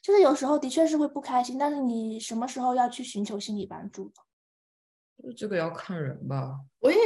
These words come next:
Speaker 3: 很想问一下，就是王林去寻求心理帮助的根本原因是什么？就是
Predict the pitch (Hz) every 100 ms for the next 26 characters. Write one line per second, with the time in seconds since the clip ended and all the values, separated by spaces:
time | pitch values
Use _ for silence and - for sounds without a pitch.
0 | 277 269 339 240 359 277 214 220 202 214
1 | 214 190 190 226 240 277 254 185 190 190
2 | 190 - 202 208 185 190 190 190 208 208
3 | 233 302 220 - - - - - - -
4 | - _ _ _ _ _ 262 269 247 190
5 | -